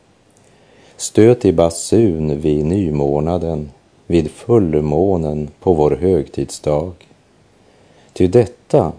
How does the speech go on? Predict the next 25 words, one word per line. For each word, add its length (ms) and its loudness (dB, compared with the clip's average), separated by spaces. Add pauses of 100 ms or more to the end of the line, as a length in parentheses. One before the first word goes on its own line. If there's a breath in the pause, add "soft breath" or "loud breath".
(140)
är 460 2
en 280 -2
stadga 800 0
för 500 -2
Israel, 720 -4 (440)
en 180 -2
befallning 840 0
från 480 -2
Jakobs 580 -2
Gud. 440 -4 (1200 soft breath)
Det 180 4
bestämde 720 0
han 360 0
till 260 -4
ett 160 -2
vittnesbörd 1080 -2
i 260 -4
Josef, 600 -6 (640)
när 160 0
han 240 0
drog 380 -2
ut 520 -4
mot 400 -4
Egyptens 760 -6
land. 400 -6